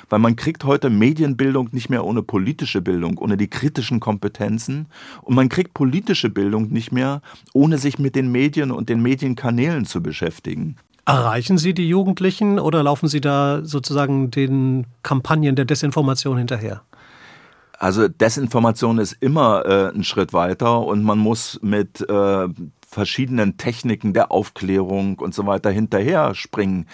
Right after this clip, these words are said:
Speaker 1: Aber wenn man das sozusagen mit, äh, solchen Glaubwürdigkeitsvorsprüngen von solchen Influencern tut, dann hat man eine Chance, Leute zu erreichen aus dem Teil,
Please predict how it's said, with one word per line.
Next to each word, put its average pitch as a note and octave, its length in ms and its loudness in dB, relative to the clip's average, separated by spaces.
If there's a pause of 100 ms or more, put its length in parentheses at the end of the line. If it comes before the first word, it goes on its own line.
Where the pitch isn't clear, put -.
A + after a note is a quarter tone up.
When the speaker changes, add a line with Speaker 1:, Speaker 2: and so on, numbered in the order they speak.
(280)
Speaker 1:
Aber A2+ 320 4
wenn A#2+ 80 2
man A#2+ 160 4
das A2+ 160 0
sozusagen G#2 480 0
mit, G2+ 320 -2
äh, F#2+ 240 2
solchen G2+ 420 0
Glaubwürdigkeitsvorsprüngen A#2 1600 0
von G#2 140 -4
solchen G#2 220 0
Influencern G#2 680 -2
tut, - 380 -6 (340)
dann F#2+ 140 -2
hat C3 140 -2
man C3+ 100 2
eine A2+ 100 2
Chance, C3+ 400 -6
Leute A#2+ 280 2
zu - 140 -4
erreichen G2 540 -2
aus - 300 -4
dem A2+ 300 -2
Teil, A#2+ 460 -2